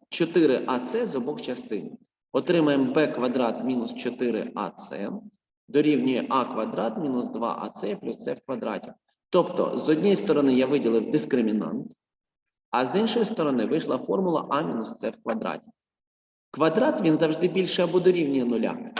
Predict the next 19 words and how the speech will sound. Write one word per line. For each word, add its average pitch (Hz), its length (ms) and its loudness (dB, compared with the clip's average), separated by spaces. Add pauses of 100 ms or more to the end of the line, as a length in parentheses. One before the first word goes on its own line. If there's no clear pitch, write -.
але 139 200 2
ж 139 100 -4
дорівнює 160 420 2
нулю 143 260 0
треба 113 320 0
виключити, 151 680 -6 (220)
щоб - 240 -8
не 127 80 -2
вийшли 123 280 -4
співпадаючі 117 680 -2
корені. 82 380 -6 (240)
Тоді 104 180 -6
буде 110 220 0
один 113 260 0
тільки - 240 -8
корінь, 110 300 -4
а 110 40 -4
не 117 120 -4
два. 117 280 -8